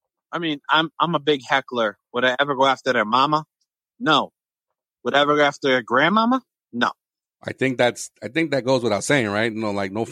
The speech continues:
Speaker 2: family, no kids, you know.
Speaker 1: I mean, like, even if the guy was like, I just don't know how that, how that equates to basketball. If you wanna tell him, like, "Hey, you're soft as fuck,"
Speaker 2: Yeah.
Speaker 1: it, it's like, okay, then you can say what's up, but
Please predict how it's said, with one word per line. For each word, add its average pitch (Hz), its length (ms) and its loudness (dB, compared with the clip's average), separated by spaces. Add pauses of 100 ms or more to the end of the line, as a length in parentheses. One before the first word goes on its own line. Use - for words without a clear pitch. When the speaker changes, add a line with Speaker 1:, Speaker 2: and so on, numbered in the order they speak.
(100)
Speaker 2:
family, 117 200 -2
no 113 120 2
kids, 107 480 0
you 113 100 -2
know. 95 380 -4
Speaker 1:
I 220 80 0 (240)
mean, 285 220 2
like, 139 220 0
even 254 180 2
if 240 140 -2
the 185 80 -4
guy 202 200 2
was 190 200 -4
like, 170 260 0 (1120)
I 226 100 4
just 233 180 -2
don't 220 160 0
know 208 80 0
how 208 140 2
that, 196 280 0
how 170 180 -2
that 175 300 -2
equates 185 420 -2
to 180 80 -4
basketball. 170 580 0
If - 120 -6
you 208 80 -2
wanna 208 160 -2
tell 196 240 0
him, 185 60 -4
like, 143 180 0
"Hey, 180 140 2
you're 147 300 2
soft 160 440 -4
as 131 280 -4
fuck," 202 280 2 (340)
Speaker 2:
Yeah. 127 260 -6 (720)
Speaker 1:
it, 139 180 0 (140)
it's 151 220 -4
like, 156 200 0
okay, 127 400 0
then 147 140 0
you 135 60 0
can 123 160 -4
say 175 240 2
what's 123 200 0
up, - 100 -8
but 135 220 -2